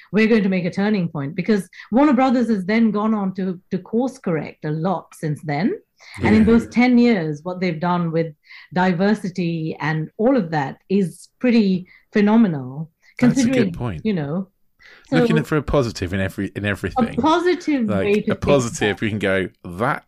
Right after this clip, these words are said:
Speaker 2: movie is the reason that none of this ever happens again."
Speaker 1: Again,
Speaker 2: <laughs>
Speaker 1: yeah. I mean, it's still happening sometimes, but,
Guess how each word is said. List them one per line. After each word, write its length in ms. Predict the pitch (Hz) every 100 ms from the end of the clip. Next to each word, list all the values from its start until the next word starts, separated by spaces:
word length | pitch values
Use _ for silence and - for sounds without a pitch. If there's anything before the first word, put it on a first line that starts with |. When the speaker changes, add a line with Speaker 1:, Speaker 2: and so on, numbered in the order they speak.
| -
Speaker 2:
movie 640 | 104 98 82 85 85 85 -
is 160 | 98
the 120 | -
reason 360 | 95 107 - 90
that 140 | 82
none 320 | 82 92 104 113
of 80 | -
this 200 | 95 -
ever 200 | 95 92
happens 380 | 92 82 87
again." 300 | 82 76 73
Speaker 1:
Again, 460 | 180 185 156 139 135 87
Speaker 2:
<laughs> 100 | -
Speaker 1:
yeah. 300 | 156 139 120 107
I 40 | 220
mean, 160 | 262 254
it's 160 | 247
still 180 | - 254 226
happening 340 | 175 147 147
sometimes, 480 | 165 147 143 127 127
but, 220 | - 143